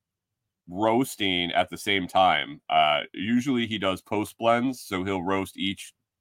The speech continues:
different type of bean separately to its, its, uh, fullest potential,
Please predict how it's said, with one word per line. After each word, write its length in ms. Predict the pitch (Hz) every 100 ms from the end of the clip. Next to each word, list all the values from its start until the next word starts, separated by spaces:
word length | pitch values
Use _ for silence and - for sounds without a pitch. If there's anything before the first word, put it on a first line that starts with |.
| -
different 340 | 110 104 90
type 240 | 92 95 90
of 180 | 85 80
bean 280 | 90 90
separately 640 | - 92 95 95 90 90 85 _ _ _
to 200 | - 117
its, 160 | 104 - -
its, 320 | 92 - 90
uh, 260 | 85 80 78
fullest 340 | 107 101 92
potential, 580 | 85 101 95 98 92